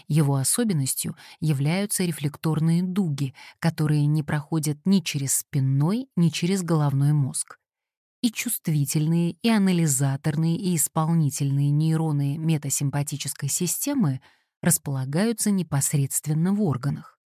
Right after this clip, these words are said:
Наиболее выражена метасимпатическая система в стенках желудочно-кишечного тракта. Нейронов примерно столько же,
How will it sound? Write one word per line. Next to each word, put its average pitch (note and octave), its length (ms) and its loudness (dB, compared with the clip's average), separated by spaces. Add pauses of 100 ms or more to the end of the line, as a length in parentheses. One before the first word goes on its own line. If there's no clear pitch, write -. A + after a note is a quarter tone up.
(500)
Наиболее E3 680 4
выражена C#3 520 0
метасимпатическая C#3+ 1160 -4
система D#3+ 680 -2 (300)
в - 60 -6
стенках A#3+ 460 -2
желудочно-кишечного D#3 1300 -2
тракта. - 500 -2 (600)
Нейронов F3 760 4
примерно D3 520 0
столько C#3 540 -2
же, A#3+ 200 -2